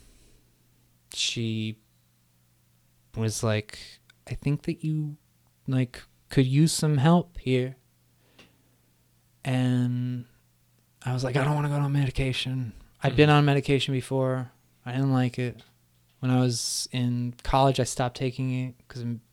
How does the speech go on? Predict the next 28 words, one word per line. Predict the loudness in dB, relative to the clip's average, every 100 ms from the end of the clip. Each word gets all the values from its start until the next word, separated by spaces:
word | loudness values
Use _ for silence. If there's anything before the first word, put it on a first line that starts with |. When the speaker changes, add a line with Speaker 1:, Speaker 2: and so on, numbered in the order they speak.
| _
Speaker 1:
like, | -8 -6 -8 -12
was | -10
just, | -6 -6 -6 -10 -20 -20 -20 -20 _ -6
it |
was, | -4 -2
like, | -4
a |
generic | -4 0 2 4 2
that, | -2
like, | -6 -6
hurt | -10 -4 -2 0 -4 _ _ _ _
my | -12 -6
body | -2 0 2 2
a | 0
lot. | 0 0 -2 -6 -12 -12
And | -8
I | -8
was | -8 -10
like, | -10 -4
"I'm, | 0 0
I'm | 0 0
not | 0 0
going | 2 2 2
down | 0 -2 -2
that | -4
road | -4 -4
again." | -4 -4 -4 -4 -6
Like, | -8 -12